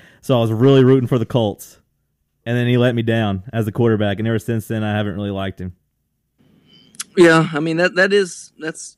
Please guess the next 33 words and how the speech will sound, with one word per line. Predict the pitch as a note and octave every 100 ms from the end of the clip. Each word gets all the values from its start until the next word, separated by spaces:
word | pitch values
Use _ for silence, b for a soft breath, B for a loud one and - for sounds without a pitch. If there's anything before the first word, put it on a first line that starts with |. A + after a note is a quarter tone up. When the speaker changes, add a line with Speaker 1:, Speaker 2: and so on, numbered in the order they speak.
| _
Speaker 2:
you, | E3+ G3+
you | G3+ D#4+
can | B3
hold | A#3+ A#3+
a |
grudge. | G3+ A3 A3 F3+ D#3+ D#3
I'll, | F#3+ F#3+
I | F#3
will | G3
give | F3+
you | F#3 F3
that, | F#3 C3+
John. | C#3+ C#3 C#3+ D3 _ _ _ _ _ _ _ _ -
Speaker 1:
It's | G#2+
probably | A3+ B3+
one | G#3+
of |
my | C3
best | B2+ C#3+
strengths. | - C#3 - - _ _ _ _ _ _ _ _ _ _ _ _ _ _ _ _
It's | _
probably | E3+ G#3
one | F3
of | C3+
my |
best | D#3+ -
qualities. | C3 C#3+ A2
I'm | A2+
very | D3 D3
good | C#3+
at | A#2
holding | C3+ B2
grudges. | A2+ A#2+ F#2 -